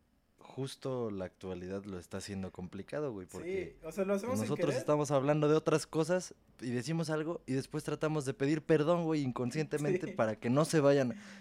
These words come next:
Speaker 2: Entonces,
Speaker 1: Porque es
Speaker 2: puta, estamos bien
Speaker 1: inconsciente.
Speaker 2: condicionados,
Speaker 1: O sea, no lo hacemos
Speaker 2: sí,
Speaker 1: a
Speaker 2: güey, ya.
Speaker 1: propósito. Nada de esto está,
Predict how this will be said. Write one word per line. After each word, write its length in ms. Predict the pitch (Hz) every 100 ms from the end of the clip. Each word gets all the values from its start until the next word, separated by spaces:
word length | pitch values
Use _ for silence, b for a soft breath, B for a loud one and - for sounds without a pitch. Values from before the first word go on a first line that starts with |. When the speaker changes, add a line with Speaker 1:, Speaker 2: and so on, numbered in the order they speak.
| B
Speaker 2:
Entonces, 240 | 117 131
Speaker 1:
Porque 180 | 180 139
es 40 | 202
Speaker 2:
puta, 80 | 220
estamos 260 | 214 156 120
bien 40 | 120
Speaker 1:
inconsciente. 240 | 160 156 -
Speaker 2:
condicionados, 640 | 113 104 101 110 101 104
Speaker 1:
O 40 |
sea, 80 | 113
no 60 | 117
lo 60 | 104
hacemos 200 | - 131
Speaker 2:
sí, 60 |
Speaker 1:
a 40 | 101
Speaker 2:
güey, 100 | 95
ya. 40 |
Speaker 1:
propósito. 420 | 104 120 165 - 139
Nada 280 | 165 190
de 80 | 185
esto 180 | 185 -
está, 920 | - 175 165 156 147 127 117 123 135